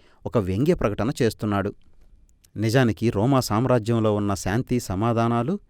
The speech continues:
హింస, శత్రువులను లొంగదీసుకోవడం, సైనికపరమైన దురాక్రమణ ద్వారా మాత్రమే లభించాయి. యేసు ఒక రోజున రాజుగా తిరిగి వచ్చి ఇలాంటి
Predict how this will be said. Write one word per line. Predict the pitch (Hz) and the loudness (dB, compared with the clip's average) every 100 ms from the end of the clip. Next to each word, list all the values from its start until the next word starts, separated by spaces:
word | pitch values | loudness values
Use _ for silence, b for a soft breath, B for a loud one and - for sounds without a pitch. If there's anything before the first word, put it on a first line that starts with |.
| _ - | _ -2
హింస, | 123 135 135 113 - _ _ _ | 0 2 0 0 -2 _ _ _
శత్రువులను | - 135 180 185 170 156 | -4 0 6 8 8 6
లొంగదీసుకోవడం, | 113 104 190 220 196 - 143 131 127 143 - _ _ - | 4 4 2 4 2 0 0 2 2 -2 -6 _ _ -12
సైనికపరమైన | - 113 196 226 226 185 175 165 165 | -2 2 4 2 2 2 2 2 2
దురాక్రమణ | 110 95 147 - 165 156 151 | 0 2 2 2 0 2 2
ద్వారా | 110 104 123 123 | 2 2 4 2
మాత్రమే | 110 - - 127 117 120 | 0 -4 -6 -4 -2 0
లభించాయి. | 107 110 107 110 101 - _ _ _ _ _ | 0 -2 -2 -2 -4 -6 _ _ _ _ _
యేసు | 101 127 - 113 - | 0 0 2 -2 -2
ఒక | 101 - | -6 -2
రోజున | 101 113 120 | 0 2 2
రాజుగా | 101 92 107 110 113 | 2 0 0 0 0
తిరిగి | - 104 113 | -2 -2 0
వచ్చి | 117 - 196 190 b b b b | 0 -2 -4 -6 b b b b
ఇలాంటి | 110 123 113 | 2 2 0